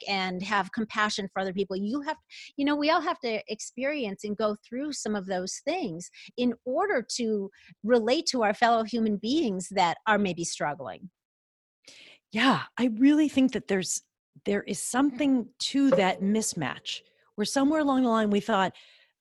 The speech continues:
Speaker 2: d-, you know, like, people who, and I mean, this is, like,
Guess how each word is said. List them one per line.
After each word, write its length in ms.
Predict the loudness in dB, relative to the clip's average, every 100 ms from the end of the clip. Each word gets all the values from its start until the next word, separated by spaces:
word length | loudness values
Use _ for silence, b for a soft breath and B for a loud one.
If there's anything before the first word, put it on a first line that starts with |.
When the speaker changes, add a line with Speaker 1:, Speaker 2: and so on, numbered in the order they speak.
| _ -16 -10
Speaker 2:
d-, 160 | -6 -6
you 140 | 2 4
know, 120 | 4
like, 180 | 2 2
people 260 | 0 2
who, 340 | 6 6 6 2
and 120 | 0 2
I 40 |
mean, 120 | 0
this 140 | -4 -6
is, 120 | -12
like, 140 | -12